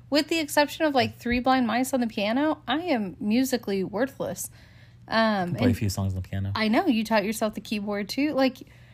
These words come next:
Speaker 1: you were able to understand stuff like that easily.
Speaker 2: Mm-hmm.
Speaker 1: So I think you could pick it up pretty easily.
Speaker 2: You know what's really funny? In, I think it was the third grade, second or third grade, um, we did, like, this hearing test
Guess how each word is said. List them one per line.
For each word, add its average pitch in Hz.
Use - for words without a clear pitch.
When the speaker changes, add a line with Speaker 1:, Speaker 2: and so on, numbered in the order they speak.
Speaker 1:
you 254
were 247
able 240
to 196
understand 202
stuff 185
like 151
that -
easily. 302
Speaker 2:
Mm-hmm. 113
Speaker 1:
So 226
I 240
think 254
you 220
could 214
pick 214
it 190
up -
pretty 190
easily. 185
Speaker 2:
You 123
know 135
what's -
really 110
funny? 113
In, 104
I -
think 143
it 101
was -
the 107
third -
grade, 185
second 143
or -
third 143
grade, 139
um, 107
we 127
did, 123
like, 117
this 98
hearing 120
test 127